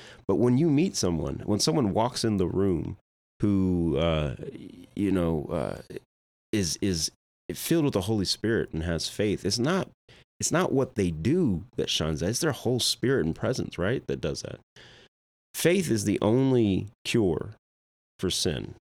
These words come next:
It's the only cure for sin. And it's not about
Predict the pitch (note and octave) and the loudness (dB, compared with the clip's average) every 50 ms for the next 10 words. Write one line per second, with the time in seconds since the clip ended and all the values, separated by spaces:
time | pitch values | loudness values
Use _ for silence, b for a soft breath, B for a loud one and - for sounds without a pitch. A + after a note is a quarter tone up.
0 | _ _ _ - - - - - G2+ - F#2+ A#2+ C3+ A#2+ F#2 E2 - - E2+ D2+ | _ _ _ -4 -2 -2 0 0 2 2 2 4 4 2 2 0 -2 -4 -4 -4
1 | - - - - _ - - E2+ - - D2 - - - B B B B B B | -6 -8 -14 -20 _ -8 -6 -4 -4 -4 -4 -6 -8 -8 B B B B B B
2 | B B B B _ - - G2+ G2+ G2+ G2+ F#2+ F#2+ F#2 - - - A2+ G#2+ - | B B B B _ -2 2 4 6 6 6 6 4 4 2 0 0 0 0 0
3 | - A#2+ B2+ C#3+ D3+ D3 - - - - - G#2+ F#2+ G2 G#2 A2 B2 C3 A#2+ - | 0 2 2 2 2 2 0 -2 -4 -4 -2 0 0 2 2 2 2 2 2 0
4 | - - | -2 -4